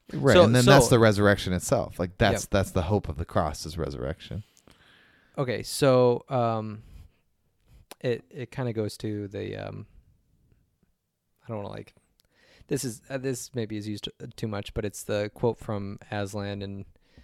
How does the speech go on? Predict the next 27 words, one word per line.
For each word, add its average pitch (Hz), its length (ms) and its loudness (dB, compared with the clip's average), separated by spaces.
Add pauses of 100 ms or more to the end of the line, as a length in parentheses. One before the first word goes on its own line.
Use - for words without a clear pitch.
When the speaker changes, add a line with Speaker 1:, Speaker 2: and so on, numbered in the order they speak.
(300)
Speaker 2:
in, 107 240 -10
uh, 107 340 -8 (340)
the, 95 400 -12 (120)
the, 113 280 -10 (440)
um, 90 280 -6
Speaker 1:
Chronicles 92 440 -6
of 90 60 -4
Narnia. 92 380 -4
Speaker 2:
Chronicles 117 340 -4
of 107 60 -4
Narnia. 101 420 -8 (540)
Um, 104 420 -8 (640)
is 120 100 -4
he 113 80 -4
safe? 113 440 -4
No, 104 180 -6
he's 104 180 -10
not - 140 -20
safe, - 300 -18
but 107 100 -8
he's 104 140 -12
good. - 260 -16 (1040)
Like, - 160 -14
he's 110 160 -14
not, - 180 -14
it's - 180 -14
not, 104 220 -10